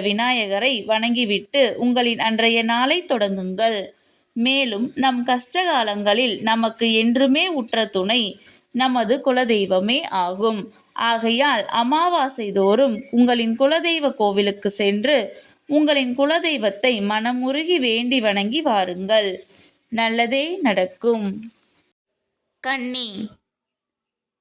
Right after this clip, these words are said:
கன்னிராசி அன்பர்களே, உங்கள் அனைவருக்கும் எனது இனிய ஆங்கில புத்தாண்டு நல்வாழ்த்துக்கள். வருகின்ற புது வருடம் இரண்டாயிரத்தி இருபத்தி ஆறில் பணமழையில் நனைய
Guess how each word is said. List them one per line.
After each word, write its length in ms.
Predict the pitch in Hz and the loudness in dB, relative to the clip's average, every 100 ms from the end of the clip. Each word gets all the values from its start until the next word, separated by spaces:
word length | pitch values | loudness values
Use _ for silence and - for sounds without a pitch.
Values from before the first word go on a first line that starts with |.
| _ _ 311 | _ _ -4
கன்னிராசி 680 | 285 294 320 330 359 392 | -4 -4 -8 -6 -6 -6
அன்பர்களே, 560 | 339 226 208 208 220 208 185 - | -8 -8 -10 -8 -8 -8 -8 -4
உங்கள் 360 | - 233 226 208 | 2 2 2 -2
அனைவருக்கும் 800 | 220 220 214 220 226 226 320 196 - | -4 -4 -2 -4 -4 -2 -2 -2 -4
எனது 380 | 233 226 214 214 | -4 -4 -2 -2
இனிய 340 | 214 220 247 269 - - | -2 -2 0 0 -2 -2
ஆங்கில 440 | 254 311 370 359 | 0 0 -2 -4
புத்தாண்டு 640 | 349 233 233 214 208 196 330 | 0 -2 -2 -4 -4 -2 -2
நல்வாழ்த்துக்கள். 960 | 339 208 202 190 190 190 - 233 214 180 - - _ _ _ _ | -2 -2 -2 -4 -2 -6 -2 -2 -2 -4 -10 -18 _ _ _ _
வருகின்ற 580 | 226 240 247 247 208 180 190 294 - | -2 -2 -2 -6 -6 -2 0 -2 -6
புது 280 | 311 330 392 | -4 0 0
வருடம் 460 | 381 247 214 240 214 | 0 0 0 -2 -2
இரண்டாயிரத்தி 600 | - 202 220 247 262 269 | -4 -2 -2 -2 -2 -4
இருபத்தி 420 | 269 196 190 196 190 | -4 -2 -2 -2 -4
ஆறில் 420 | 180 190 262 185 - - _ _ _ - | -2 -2 -2 -2 -8 -20 _ _ _ 0
பணமழையில் 880 | 339 339 403 403 302 240 240 254 247 | 2 2 0 -2 -2 -2 0 -2 -2
நனைய 380 | 202 190 202 | -4 -2 -2